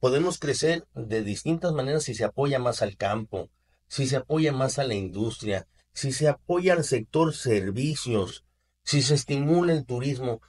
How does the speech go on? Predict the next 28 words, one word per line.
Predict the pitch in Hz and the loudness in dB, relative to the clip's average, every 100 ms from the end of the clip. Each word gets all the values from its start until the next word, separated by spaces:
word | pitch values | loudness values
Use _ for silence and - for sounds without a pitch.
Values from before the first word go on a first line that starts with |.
| _ _ _ | _ _ _
Tenemos | 160 180 190 185 165 | 0 2 2 0 -2
que | 170 | -2
hacer | 165 165 147 | 0 -2 -2
políticas | 135 143 143 143 110 | -2 -2 -4 -4 -6
públicas | - 139 143 135 113 | -4 -4 -4 -2 -2
de | 107 | -2
crecimiento. | 110 110 120 120 135 135 | -6 -6 -4 -2 -2 -4
Mientras | 123 135 139 143 | -4 -4 -2 -2
no | 196 226 | 0 -2
crezca | 196 180 139 | -2 -2 -2
el | 117 | -2
Producto | 104 117 107 | -2 -2 -4
Interno | 98 104 110 | -2 -2 0
Bruto, | 147 160 | -2 -2
no | 196 165 | -4 -2
podemos | 120 123 120 | -2 -2 -2
repartir | 123 - 107 110 | -2 -2 -6 -4
lo | 101 | -4
que | - | -4
no | 92 | -8
tenemos. | 87 92 139 90 - _ _ _ _ _ _ _ _ _ _ | -6 -6 -4 -6 -8 _ _ _ _ _ _ _ _ _ _
Queremos | - 110 151 165 - | 0 4 4 2 0
que | 151 | -2
suba | 165 156 | 2 2
de | 139 120 | 0 0
tres | 143 147 | 0 0
a | 123 | 0
cuatro, | 139 139 160 180 | 2 0 0 -6